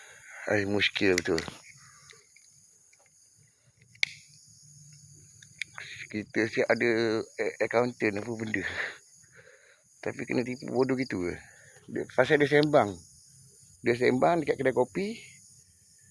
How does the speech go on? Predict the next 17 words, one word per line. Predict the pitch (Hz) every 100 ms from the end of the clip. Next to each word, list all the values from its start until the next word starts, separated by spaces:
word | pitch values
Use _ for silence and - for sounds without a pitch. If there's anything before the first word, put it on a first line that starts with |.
| - -
Dia | 113 110
nak | 98
beli | 113 123
toto, | 123 - 185 208 233 -
dia | - 104
nak | -
kena | 120
beli | 117 117 120
heroin. | 113 117 123 190 240
Lepas | - - - - - _ - _ _ _ - 107
tu | 123
dia | 113
nak | 113 -
steam, | - 139 143 165
dia | 123
nak | 104 98
minum | 113 117 120